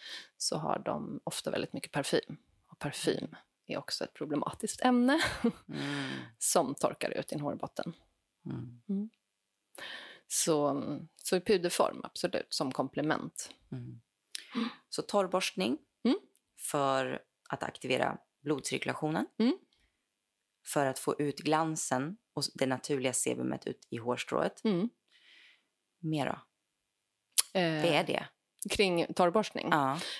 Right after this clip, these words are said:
Speaker 1: Ja, sen är det ju så att du gymnastiserar hårresarmuskeln.
Speaker 2: Ja.
Speaker 1: Den lilla muskeln som är liksom en connection mellan hårsäcken och, eh,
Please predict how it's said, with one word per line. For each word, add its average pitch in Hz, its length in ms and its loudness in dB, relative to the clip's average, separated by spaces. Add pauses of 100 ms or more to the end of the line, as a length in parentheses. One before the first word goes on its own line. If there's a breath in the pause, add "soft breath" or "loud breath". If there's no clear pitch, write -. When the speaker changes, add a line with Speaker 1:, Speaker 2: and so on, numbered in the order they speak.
(100)
Speaker 1:
Ja, 277 240 6 (680)
sen 240 240 2
är 254 120 6
det 220 60 0
ju 208 160 -2
så 196 120 -4
att 185 140 -4
du 196 60 -4
gymnastiserar 180 1000 2
hårresarmuskeln. 180 1040 2 (280)
Speaker 2:
Ja. - 760 0 (380)
Speaker 1:
Den 170 260 4
lilla 160 340 4
muskeln 147 560 0
som 147 240 -4
är 135 160 -2
liksom 139 360 -4
en 135 140 -6
connection 160 640 -4
mellan 143 360 -2
hårsäcken 139 720 -6
och, - 280 -6
eh, 135 180 -4